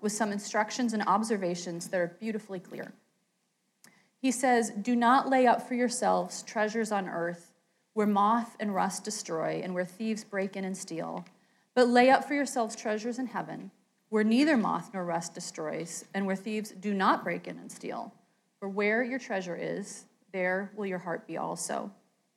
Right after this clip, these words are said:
Now, at face value, this is a really basic thing to point out,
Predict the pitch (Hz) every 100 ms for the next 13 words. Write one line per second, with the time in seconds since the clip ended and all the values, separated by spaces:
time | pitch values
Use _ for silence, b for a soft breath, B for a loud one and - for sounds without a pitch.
0 | _ _ _ _ b b b _ _ -
1 | 240 226 330 330 254 226 233 254 269 277
2 | 269 196 226 233 240 226 208 202 202 185
3 | 170 165 165 - 220 220 - 214 220 220
4 | 226 208 190 175 170 233 -